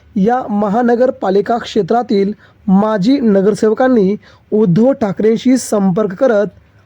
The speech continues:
आपल्या सर्व सहकाऱ्यांसह पुन्हा शिवसेनेत प्रवेश केला आहे. ही घरवापसी सर्वात मोठी असल्याचं बोललं जात आहे. यामुळे शिंदे सेनेला सत्ता असून देखील भगदाड पडणारे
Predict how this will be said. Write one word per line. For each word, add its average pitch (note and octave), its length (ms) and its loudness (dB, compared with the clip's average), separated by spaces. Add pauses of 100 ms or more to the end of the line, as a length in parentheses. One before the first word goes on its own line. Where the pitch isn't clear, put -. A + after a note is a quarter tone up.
(140)
आपल्या A3 440 -2 (300)
सर्व C4 460 0
सहकाऱ्यांसह A3 960 0 (420)
पुन्हा A3+ 360 2 (380)
शिवसेनेत A#3 680 0 (160)
प्रवेश G#3 300 2
केला G#3+ 180 0
आहे. E3+ 160 -2 (480)
ही C4 220 0
घरवापसी A3 760 2 (240)
सर्वात A3+ 580 -2
मोठी G#3 400 2
असल्याचं G#3+ 560 0
बोललं G3 260 2
जात G3 240 0
आहे. G3 200 0 (500)
यामुळे A3 460 2 (380)
शिंदे A#3 320 2
सेनेला A3 460 0
सत्ता A3+ 380 -4
असून G#3+ 300 -2
देखील G#3 360 0
भगदाड G3 460 0
पडणारे G#3 640 0